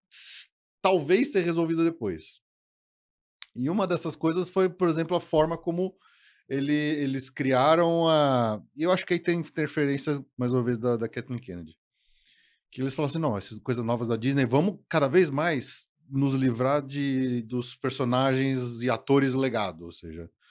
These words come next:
os velhos, Luke, Leia, So-, Ben Solo,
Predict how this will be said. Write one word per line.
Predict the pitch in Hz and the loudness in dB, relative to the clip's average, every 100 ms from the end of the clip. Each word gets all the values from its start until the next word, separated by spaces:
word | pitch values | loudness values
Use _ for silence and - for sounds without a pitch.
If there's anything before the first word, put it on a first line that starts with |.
| _ _ _ _ _ _ _ _ _ _ _ _ _ _ - | _ _ _ _ _ _ _ _ _ _ _ _ _ _ -10
os | 113 | -4
velhos, | 107 110 85 90 | 0 0 -2 0
Luke, | 117 151 - 104 | 4 4 2 -4
Leia, | 98 110 127 123 117 107 95 82 - | -2 2 4 4 2 -2 -4 -10 -18
So-, | - 120 | -12 -8
Ben | 101 113 | -2 -4
Solo, | - 127 131 127 | 0 0 2 -2